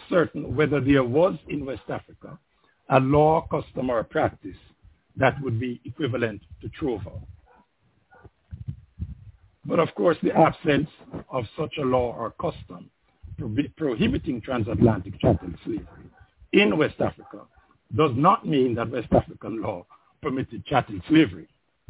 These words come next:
In the same way that Chief Justice Mansfield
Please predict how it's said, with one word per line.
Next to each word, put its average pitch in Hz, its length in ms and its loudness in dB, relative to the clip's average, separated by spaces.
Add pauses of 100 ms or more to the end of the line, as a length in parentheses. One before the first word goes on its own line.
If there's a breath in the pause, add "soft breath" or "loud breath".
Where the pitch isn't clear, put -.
(1600)
In 147 160 6
the 147 180 0
same 214 260 6
way 190 260 6
that 160 240 2
Chief 160 280 0
Justice 143 400 -4
Mansfield 123 720 -2